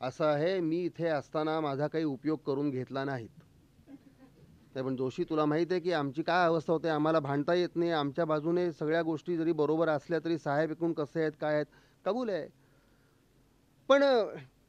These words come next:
तुम्ही फक्त ऑफिसच्या दृष्टिकोनातून भांडण, बिंडण ह्या गोष्टींचा विचार का करता मला कळत नाही.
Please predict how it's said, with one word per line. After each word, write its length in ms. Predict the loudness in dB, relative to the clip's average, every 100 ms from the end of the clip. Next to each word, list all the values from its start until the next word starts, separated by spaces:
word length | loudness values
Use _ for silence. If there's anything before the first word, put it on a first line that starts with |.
| -2
तुम्ही 160 | 2
फक्त 240 | 4 4 6
ऑफिसच्या 680 | 6 4 2 0 2 2
दृष्टिकोनातून 920 | 0 0 -4 -6 0 2 2 0 -2 0
भांडण, 500 | 0 2 4 2 4
बिंडण 340 | 2 2 2
ह्या 160 | 2 2
गोष्टींचा 460 | 2 0 -2 0
विचार 280 | 0 2 0
का 200 | 2 0
करता 260 | 2 0 0
मला 200 | 0 0
कळत 220 | 0 -2
नाही. 140 | -4